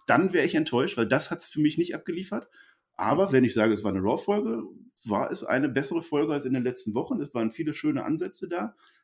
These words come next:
Es gab echtes Wrestling, so mit Matches und alles. Hat gut funktioniert. Es hat sich schon wie, wie eine besondere Raw-Ausgabe angefühlt.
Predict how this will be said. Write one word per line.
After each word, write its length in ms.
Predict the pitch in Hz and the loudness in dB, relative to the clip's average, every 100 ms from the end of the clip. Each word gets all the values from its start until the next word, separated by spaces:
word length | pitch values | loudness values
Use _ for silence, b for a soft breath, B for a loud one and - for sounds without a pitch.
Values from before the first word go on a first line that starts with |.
| b | b
Es 180 | 131 - | -8 -2
gab 320 | 120 120 - _ _ _ _ _ _ _ | -2 -2 -8 _ _ _ _ _ _ _
echtes 500 | 165 208 - 107 - | 4 4 2 -2 0
Wrestling, 600 | 151 160 - 135 175 220 _ | 0 0 -2 -2 -2 -4 _
so 140 | - | -6
mit 200 | 123 127 | -2 0
Matches 440 | 127 156 - 127 113 | 2 2 2 -4 -4
und 100 | 110 | -4
alles. 460 | - 147 214 - _ | -4 -8 -10 -14 _
Hat 120 | 131 - _ _ _ | -16 -16 _ _ _
gut 180 | 202 202 | -12 -10
funktioniert. 560 | 233 196 170 151 156 156 B B B B B - | -8 -8 -2 0 0 -4 B B B B B -6
Es 160 | 127 | -4
hat 140 | 175 175 | -2 -2
sich 240 | 196 - | -4 -4
schon 260 | 185 202 175 | -4 -2 0
wie, 240 | 160 156 | -2 -2
wie 60 | 156 | -2
eine 80 | 147 | -2
besondere 380 | 123 120 147 135 | -2 -2 -2 -2
Raw-Ausgabe 560 | 123 98 - 117 107 | -2 -2 -4 -4 -4
angefühlt. 600 | - 127 120 - 131 135 | -2 -4 -4 -6 -4 -6